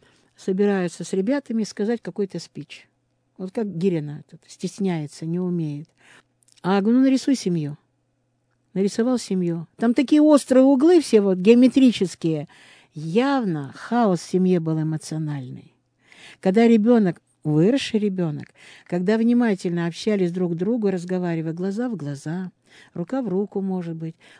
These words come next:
он обязательно это нарисует, руку и пальчики мамы. Многие рисуют, взрослые люди, человечка, ну,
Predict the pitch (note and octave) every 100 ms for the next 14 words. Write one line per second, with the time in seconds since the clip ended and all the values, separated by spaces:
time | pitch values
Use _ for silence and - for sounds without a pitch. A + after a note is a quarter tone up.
0 | - F#3 G#3 G#3 G#3+ A#3 A#3 G#3+ G#3 G#3
1 | G#3+ G#3 G3+ G3+ - G3+ F#3 D#3 F3+ A3+
2 | A#3 F#3+ F3+ G#3 F#3+ F#3 - F#3 F3+ F3+
3 | F3 D#3+ - _ _ _ _ G3 C4+ A#3
4 | A3 G3+ B3 A#3+ G3+ G#3+ G3+ - G#3+ C4
5 | G3+ F3+ - G3+ F#3+ F#3 - - E3+ F#3